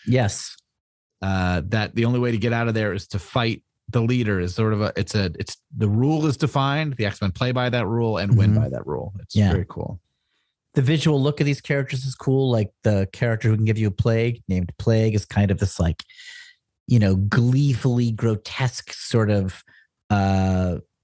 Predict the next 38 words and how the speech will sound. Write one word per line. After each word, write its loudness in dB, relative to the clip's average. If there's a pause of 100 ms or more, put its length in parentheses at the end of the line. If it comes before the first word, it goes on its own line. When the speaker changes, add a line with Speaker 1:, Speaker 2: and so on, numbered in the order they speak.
(140)
Speaker 1:
creature, 0
uh, 2
woman 2
of -2
the -2
sewers. -2 (420)
And 2
then 2
Mask, -2
who 0
is -2
ugly 0
but -2
can 2
make 0
other 0
people -2
beautiful, 0
prefers 0
to -4
make 2
other 2
people -2
ugly 2
like 0
him. 0 (600)
Speaker 2:
Yes, 2
Speaker 1:
It, -4
Speaker 2:
the -2
Speaker 1:
it, 0
Speaker 2:
Mask 2
Speaker 1:
it's -8
Speaker 2:
can 2
change 0
what 2
anyone 2
looks -4
like, -2